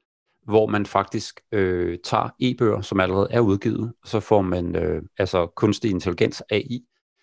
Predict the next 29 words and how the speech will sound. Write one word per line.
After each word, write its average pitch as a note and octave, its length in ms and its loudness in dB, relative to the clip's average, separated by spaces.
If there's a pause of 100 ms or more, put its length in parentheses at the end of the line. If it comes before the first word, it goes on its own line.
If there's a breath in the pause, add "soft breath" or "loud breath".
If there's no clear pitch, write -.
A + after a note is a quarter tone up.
(140)
til A#2+ 220 2
at G#2 180 0 (180)
oplæse A2+ 460 2
bogen G2 300 0 (320)
på F#2+ 340 0 (100)
flere G#2+ 240 4
forskellige G2 340 -2
sprog. G2+ 280 0
Det A2 60 6
vil G2+ 60 2
sige, G2 260 4
det G#2 160 2
er F#2+ 40 4
ikke F#2+ 140 -2
en, F2+ 280 -4
et - 140 -10
menneske, A#2 340 0
der C3+ 140 2
læser A2+ 300 0
bogen, A#2 340 0 (400)
men G#2+ 160 -2
det G#2+ 60 4
er - 20 -8
faktisk G2+ 400 -2 (120)
lydbøger A#2+ 460 2
fremstillet G2 760 -2 (100)
af G2+ 180 -2 (100)
kunstig F#2+ 340 -2
intelligens, F2+ 540 -4